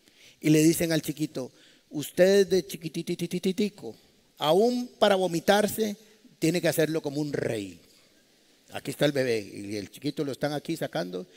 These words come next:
y erupta el chiquito, y le dice, "A ver, así no erupta un rey, hace así, ups. Porque usted tiene que comportarse".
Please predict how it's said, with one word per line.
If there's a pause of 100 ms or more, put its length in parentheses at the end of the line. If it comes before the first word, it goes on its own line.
(360)
y
erupta
el
chiquito,
y
le
dice, (100)
"A
ver,
así
no
erupta
un
rey,
hace
así,
ups. (1600)
Porque
usted
tiene
que
comportarse".